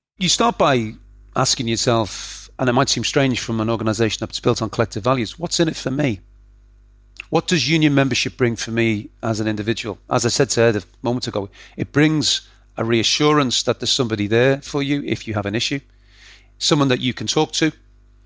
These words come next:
if actually it, you need that level of expertise, counselling, support, advice on career direction, and ultimately, if you have a, you know, disagreement at work, someone who will act, will fund, subject to the merits of your case, um, something where if you, if you need to oppose an, an, an employer.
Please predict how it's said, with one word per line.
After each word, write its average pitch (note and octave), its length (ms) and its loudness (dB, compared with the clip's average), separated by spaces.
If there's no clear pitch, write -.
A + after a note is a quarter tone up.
if C3 160 2
actually A#2+ 480 -2
it, - 200 -2
you A#2 120 -4
need A2 180 0
that - 180 0
level A#2 240 0
of G2+ 60 0
expertise, B2 560 0
counselling, A#2+ 520 -2
support, B2 600 -4
advice C3 420 2
on A#2 140 -2
career B2+ 240 4
direction, B2+ 480 0
and C#3 100 2
ultimately, A#2+ 440 2
if A2 120 -2
you B2+ 60 0
have A2+ 160 2
a, G#2 140 0
you A2 80 -4
know, G2 80 -4
disagreement C3 480 0
at F#2 40 -8
work, G2+ 280 -2
someone B2+ 260 0
who A#2 140 -2
will A2+ 100 4
act, A#2 140 0
will G#2+ 140 -4
fund, A#2+ 560 -4
subject A2 320 -4
to A2 60 -2
the G#2 40 -2
merits A2 280 0
of - 60 -4
your G2 80 -8
case, - 480 -2
um, A#2 480 0
something B2+ 340 0
where A#2+ 120 4
if - 100 -4
you, C3 160 -6
if G#2 80 -6
you B2+ 80 0
need B2 100 0
to - 80 -4
oppose B2 320 0
an, A2 280 -4
an, A2+ 160 -2
an G#2+ 240 -6
employer. A#2 360 0